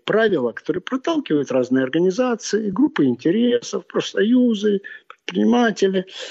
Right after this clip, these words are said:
Наслаиваются одна на другую, экономика становится склеротичной.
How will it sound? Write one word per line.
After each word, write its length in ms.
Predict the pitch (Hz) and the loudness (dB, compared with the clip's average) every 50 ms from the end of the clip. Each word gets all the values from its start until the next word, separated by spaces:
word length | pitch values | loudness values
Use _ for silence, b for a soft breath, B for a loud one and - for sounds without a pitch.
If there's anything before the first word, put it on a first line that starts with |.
| B B B B B B B B B B B B B _ _ - | B B B B B B B B B B B B B _ _ -4
Наслаиваются 1040 | 175 185 202 202 180 180 - - 208 220 226 233 214 190 180 180 180 175 - 185 | -4 -2 0 2 0 0 0 0 0 2 2 4 4 4 4 4 2 0 -2 -4
одна 220 | 170 160 170 175 165 | -4 0 0 0 0
на 140 | 165 165 151 | 0 0 -2
другую, 360 | 156 165 180 202 254 226 180 | -4 -6 -4 0 0 0 0
экономика 540 | - - 156 165 175 170 165 - - 160 - b b b b b b b | 0 -2 -2 0 0 0 -2 -2 -4 -6 -6 b b b b b b b
становится 540 | - - - 143 135 147 147 143 139 - 143 | -12 -6 0 2 4 4 4 2 2 0 -4
склеротичной. 1000 | - - - - 127 135 127 131 139 - - - 117 - - - - - 82 - | -4 -4 -2 0 0 0 0 0 -2 -4 -6 -12 -14 -12 -12 -12 -12 -12 -14 -16